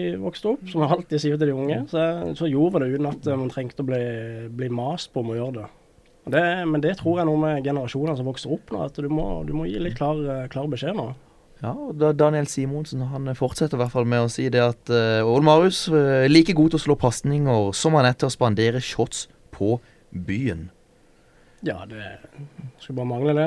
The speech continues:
Speaker 1: Det er jo, det er jo familie til eksen og italienske i tillegg, så
Speaker 2: <laughs>
Speaker 1: vi må jo smi mens vi kan.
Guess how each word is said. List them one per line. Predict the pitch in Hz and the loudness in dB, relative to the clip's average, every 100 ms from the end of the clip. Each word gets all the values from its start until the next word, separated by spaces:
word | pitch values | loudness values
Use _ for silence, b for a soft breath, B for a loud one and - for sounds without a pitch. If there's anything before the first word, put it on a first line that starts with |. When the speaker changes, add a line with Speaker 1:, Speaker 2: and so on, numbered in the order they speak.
| 156 | 0
Speaker 1:
Det | |
er | 135 | -2
jo, | 131 127 120 | -2 -4 -4
det | 131 | -4
er | 139 | -4
jo | 131 | -4
familie | 131 131 147 131 | -4 0 0 0
til | 127 | -4
eksen | 139 - 143 131 | -6 -6 -4 -4
og | 123 | -6
italienske | 123 123 123 143 131 | -6 -4 -4 -4 -6
i | 117 | -6
tillegg, | 117 139 165 | -4 -2 -2
så | 143 123 180 - | -4 0 0 0
Speaker 2:
<laughs> | 180 165 | -2 -4
Speaker 1:
vi | - | -2
må | 147 | -2
jo | 123 | -2
smi | 127 139 | -2 0
mens | 147 | 0
vi | 120 | -2
kan. | 123 151 | 0 0